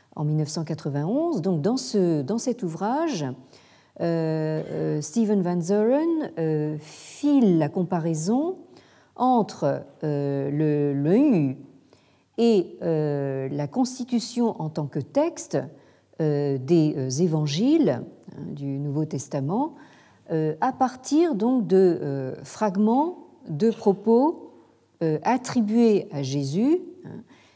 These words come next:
et à partir de récits donc, euh, rapportés à son personnage. Or, la grande question,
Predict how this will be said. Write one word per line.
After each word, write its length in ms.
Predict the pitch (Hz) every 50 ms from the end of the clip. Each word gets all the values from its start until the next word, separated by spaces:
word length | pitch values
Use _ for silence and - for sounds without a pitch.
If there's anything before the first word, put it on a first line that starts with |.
| _ _
et 280 | - 185 214 240 269 247 -
à 100 | - 170
partir 500 | - 180 175 - - - 254 285 285 226
de 120 | 156 170
récits 720 | 160 147 185 196 180 - - - 240 262 302 349 349 269 -
donc, 420 | - 185 220 254 254 - - - - _ _ _ _ _ _ -
euh, 300 | 156 151 147 139 139 139 -
rapportés 800 | 151 - 202 202 208 220 202 214 - - 262 285 302 330 349 - - - - - _ - _ _ _ _ -
à 220 | 202 220 226 214 - -
son 240 | - - - 226 202
personnage. 720 | 202 202 190 196 - 185 160 151 135 127 - - 151 - - - _ _ _ _ _ _ _ _ _ _ _ _ _ _ _ _ _ _ _ _ _ _ _ _ - - _ _ _ _ _ _ _ _ -
Or, 160 | 208 202 196
la 120 | 185 185
grande 300 | - 190 247 311 320 311
question, 720 | - 247 220 - - - - 302 320 339 302 214 160 -